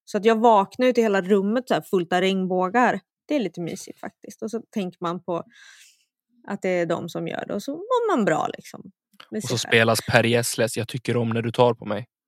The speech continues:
Speaker 1: <laughs> Exakt. Eh, men om man ska se liksom... utöver det. Pokaler? Nej tack.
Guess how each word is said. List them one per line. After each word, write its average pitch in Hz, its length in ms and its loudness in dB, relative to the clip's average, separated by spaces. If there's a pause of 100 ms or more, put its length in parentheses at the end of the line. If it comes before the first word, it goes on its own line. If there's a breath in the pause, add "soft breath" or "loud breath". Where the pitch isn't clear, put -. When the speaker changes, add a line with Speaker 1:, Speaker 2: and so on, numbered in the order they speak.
(320)
Speaker 1:
<laughs> 262 100 8 (4000 loud breath)
Exakt. - 360 -2 (540 loud breath)
Eh, 262 300 10 (1000)
men 254 500 -2 (1160)
om 220 120 0
man 233 120 2
ska 233 160 2
se 226 240 2
liksom... 214 500 -4 (260)
utöver 269 400 0
det. 294 400 0 (1300)
Pokaler? 285 720 4 (600)
Nej 190 500 0
tack. - 280 -14